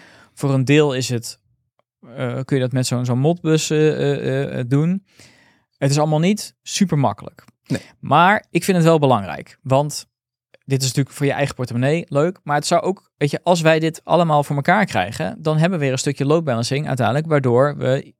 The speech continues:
Speaker 1: pre-, eh, vraag en aanbod beter bij
Speaker 2: Ja.
Speaker 1: elkaar kunnen brengen. Dus wat ik heb bedacht, is dat wij op Doe Duurzaam een dossier
Speaker 2: Mhm.
Speaker 1: gaan, eh, g-,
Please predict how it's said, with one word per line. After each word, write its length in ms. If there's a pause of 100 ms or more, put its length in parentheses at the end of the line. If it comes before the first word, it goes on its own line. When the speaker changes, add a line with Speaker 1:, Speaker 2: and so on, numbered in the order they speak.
(480)
Speaker 1:
pre-, 120
eh, 460
vraag 260
en 80
aanbod 220
beter 220
bij 140
Speaker 2:
Ja. 100
Speaker 1:
elkaar 160
kunnen 200
brengen. 280 (520)
Dus 460 (420)
wat 220
ik 80
heb 120
bedacht, 520 (200)
is 140
dat 160
wij 180
op 300
Doe 200
Duurzaam 640 (360)
een 140
dossier 380
Speaker 2:
Mhm. 80
Speaker 1:
gaan, 140 (120)
eh, 480
g-, 100